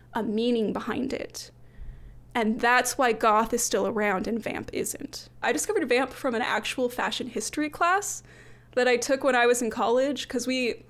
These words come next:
we actually did talk about alternative fashion for a good week there.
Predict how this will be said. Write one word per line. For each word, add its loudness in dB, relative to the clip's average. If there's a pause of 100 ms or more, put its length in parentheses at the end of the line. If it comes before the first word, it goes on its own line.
(320)
we 4
actually 2
did -2
talk -2
about 0
alternative 0
fashion -2
for 0 (100)
a -2 (300)
good 0 (140)
week -6
there. -2